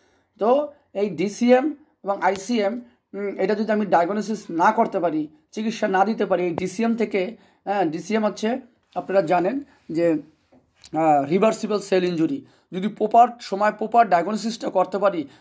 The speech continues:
লাইফটা কিন্তু আমার সেভ হয়ে যাবে। আমাদের কাছে অনেক সময় রোগীগুলো আসে যে ডিসিএম নেই, ডাইলেটেড কার্ডিওমায়োপ্যাথি নিয়ে, এই রোগীগুলা, আহ, খুব খারাপ অবস্থায় পরে আসে, আহ, দেখা গেছে সে সার্জারি করছে, আহ, বা সিজার করছে, ওখানে ছিল,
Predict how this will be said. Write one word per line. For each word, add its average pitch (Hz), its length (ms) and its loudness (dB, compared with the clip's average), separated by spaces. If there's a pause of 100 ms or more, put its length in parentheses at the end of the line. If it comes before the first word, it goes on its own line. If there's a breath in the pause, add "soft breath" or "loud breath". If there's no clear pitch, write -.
লাইফটা 180 520 0
কিন্তু 202 220 -4
আমার 185 140 -2
সেভ 175 260 0
হয়ে 156 140 0
যাবে। 127 280 -8 (320 soft breath)
আমাদের 214 340 2
কাছে 233 200 -2
অনেক 208 220 -2
সময় 208 180 2
রোগীগুলো 190 380 0
আসে 170 380 -2 (280 soft breath)
যে 175 120 -2
ডিসিএম 190 420 -2
নেই, 175 140 0
ডাইলেটেড 160 420 0
কার্ডিওমায়োপ্যাথি 185 600 2
নিয়ে, 151 180 -2 (300 soft breath)
এই 233 200 -2
রোগীগুলা, 214 560 0 (280 soft breath)
আহ, 240 440 0 (120)
খুব - 340 -8
খারাপ 226 260 6
অবস্থায় 196 380 0
পরে 269 280 2
আসে, 160 340 -2 (400)
আহ, 226 100 -6
দেখা 214 240 0
গেছে 233 240 0
সে 214 220 -2
সার্জারি 202 460 2
করছে, 208 400 -4 (400 soft breath)
আহ, 202 220 2
বা 196 200 6
সিজার 202 400 0
করছে, 202 480 -4
ওখানে 202 300 -2
ছিল, 202 320 -6